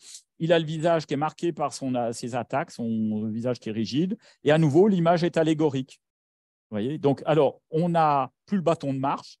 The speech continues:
c'était pas noble comme tout à l'heure, mais on a la caisse du baromètre. Le baromètre, c'est extrêmement fragile, hein, c'était un grand tube en verre.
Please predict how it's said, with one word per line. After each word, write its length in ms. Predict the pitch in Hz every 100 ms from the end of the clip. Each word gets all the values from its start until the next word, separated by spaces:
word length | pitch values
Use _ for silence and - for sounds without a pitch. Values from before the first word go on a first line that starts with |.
| -
c'était 220 | - 110
pas 180 | 123 117
noble 240 | 127 123
comme 140 | 117
tout 100 | 107 104
à 80 |
l'heure, 180 | 117 196 - _ -
mais 240 | 135 185 -
on 140 | 151
a 80 | 156
la 80 | 139
caisse 240 | 190 185
du 80 | 170
baromètre. 640 | 156 147 139 113 110 - _ _ _ _ _ _ _ _ _ _ _
Le 60 | -
baromètre, 320 | 131 139 151
c'est 80 | 135
extrêmement 340 | 120 151 151
fragile, 320 | 135 135 143 202
hein, 80 |
c'était 320 | 131 123 120 120
un 100 | 117
grand 200 | 117 143
tube 200 | 147 123
en 120 | 113
verre. 260 | 120 165